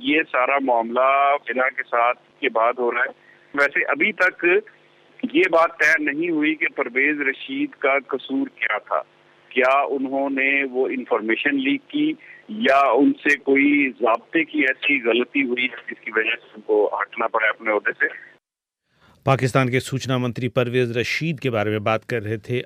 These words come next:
Speaker 2: आसिफ फारूकी इस्लामाबाद से। और अब देखते हैं कि अखबार, अ, क्या कर रहे हैं। दिलनवाज पाशा मेरे साथ मौजूद हैं यहाँ, दोनों हाथ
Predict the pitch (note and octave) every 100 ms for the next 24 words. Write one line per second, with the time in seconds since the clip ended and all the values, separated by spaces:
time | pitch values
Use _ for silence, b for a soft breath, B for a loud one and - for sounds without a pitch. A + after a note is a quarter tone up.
0 | C#3 A#2+ - B2 - B2+ C3+ D3 A#2+ -
1 | B2 C3 F#2 F2+ F#2 - - - _ _
2 | _ _ _ _ _ _ _ _ b b
3 | b b b b D3+ D#3 F3+ D3+ E3 E3+
4 | E3+ D3 E3+ E3+ F#3 F#3+ F3 D3 - A#2
5 | D#3 F3 E3+ E3+ D3+ C#3 C3+ D3+ C#3 D3+
6 | C3+ D#3+ D3 B2+ A#2 A2 A2 - A#2+ -
7 | C#3 C3 B2+ - C3 B2+ - A#2 A2+ G#2
8 | C3+ C3 C3+ C3+ C3+ C#3 A#2 B2+ B2+ -
9 | B2